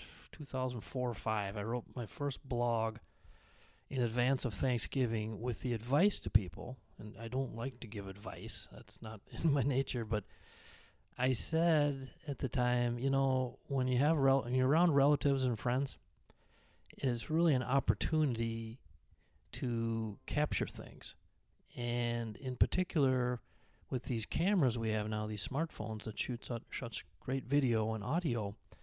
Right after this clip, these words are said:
you know, the opportunity to,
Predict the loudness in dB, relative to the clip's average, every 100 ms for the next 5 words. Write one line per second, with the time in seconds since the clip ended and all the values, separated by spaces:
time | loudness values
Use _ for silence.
0 | -20 -20 -20 _ -6 -4 -4 -4 -2 2
1 | 2 2 0 4 8 8 8 4 2 -2
2 | -6 _ -20 -20 -12 -4 0 2 2 2
3 | 0 -2